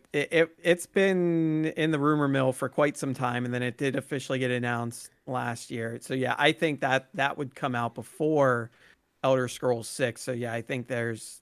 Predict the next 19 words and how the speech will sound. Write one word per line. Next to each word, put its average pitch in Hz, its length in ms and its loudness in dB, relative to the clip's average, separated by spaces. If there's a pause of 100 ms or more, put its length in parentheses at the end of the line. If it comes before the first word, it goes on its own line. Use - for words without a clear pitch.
(140)
there's 143 220 0
enough 151 500 0
stuff - 460 0
going 131 320 0
on 123 180 0
between 120 380 -6
Ubisoft 123 640 -2
and, 117 480 -6 (220)
or 120 220 -4
not, 123 260 -4
uh, 110 200 -12 (160)
Bethesda 131 800 2
and 131 120 -2
Xbox 117 600 -8
that, 117 260 -12 (540)
um, 110 360 -10 (180)
they 131 120 -2
could 120 200 -8
let 120 360 -2